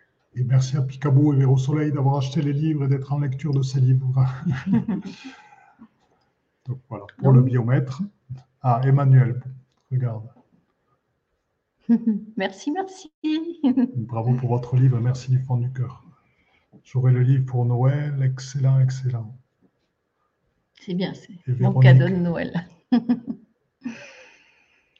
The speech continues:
Speaker 1: Bonsoir Martine et Philippe. Alors j'ai lu vos deux livres. En fait, ce sont les deux livres de Martine, de Chamanisme au quotidien pour tous. C'est le dernier sorti et découvre avec plaisir vos vidéoconférences sur YouTube. Eh bien,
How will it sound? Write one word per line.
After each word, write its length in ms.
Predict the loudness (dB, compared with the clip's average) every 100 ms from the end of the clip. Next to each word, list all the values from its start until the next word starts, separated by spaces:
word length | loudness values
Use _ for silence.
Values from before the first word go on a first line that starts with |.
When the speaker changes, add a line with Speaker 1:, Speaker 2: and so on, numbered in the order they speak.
| _ _ _ _ _ _ _ _ _
Speaker 1:
Bonsoir 360 | -2 0 2 4
Martine 360 | 2 2 4
et 40 | 4
Philippe. 420 | 2 0 0 2
Alors 180 | 2 2
j'ai 120 | 6
lu 120 | 6
vos 220 | 4 2
deux 100 | 2
livres. 240 | 4 4 0
En 100 | -4
fait, 140 | -6
ce 160 | -8 -8 -4
sont 140 | 2
les 160 | 2 2
deux 320 | -2 2 2
livres 220 | 2 0
de 100 | -2
Martine, 500 | -2 -2 0 2 2
de 100 | 0
Chamanisme 600 | -2 -2 0 0 -4 -4
au 40 | -4
quotidien 420 | -4 -2 2 2
pour 220 | 2 -4
tous. 140 | -6 -8
C'est 160 | -2
le 80 | 0
dernier 300 | 4 4 4
sorti 420 | 0 -2 -2 -2
et 40 | -2
découvre 480 | -4 -6 -8 -8 _ _ _ -8
avec 140 | -4
plaisir 320 | -2 0 2
vos 140 | 2 2
vidéoconférences 840 | 2 2 0 -2 -6 0 2 2
sur 140 | -2
YouTube. 380 | -8 -10 -14 -12
Eh 20 | -12
bien, 140 | -14